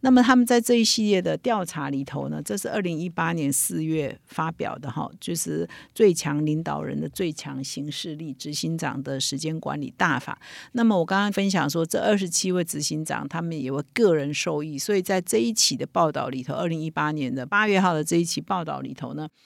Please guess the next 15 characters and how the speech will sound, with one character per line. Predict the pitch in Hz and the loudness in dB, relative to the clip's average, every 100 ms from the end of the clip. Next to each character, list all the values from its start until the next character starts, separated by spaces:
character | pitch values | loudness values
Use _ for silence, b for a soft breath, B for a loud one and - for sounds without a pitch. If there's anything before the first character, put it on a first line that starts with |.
| b b b | b b b
也 | 185 175 | -4 -2
就 | 220 202 | 2 2
公 | 214 214 | 4 4
开 | 208 190 175 | 4 2 2
了 | |
一 | 151 | -2
个 | 151 | -4
执 | 143 139 143 | -10 -10 -12
行 | - 147 | -10 -10
长 | 151 123 127 | -10 -12 -14
的 | 135 135 | -12 -8
时 | - | -6
间 | 160 190 196 | 0 0 0
表 | 165 113 | -6 -8
哈。 | - | -10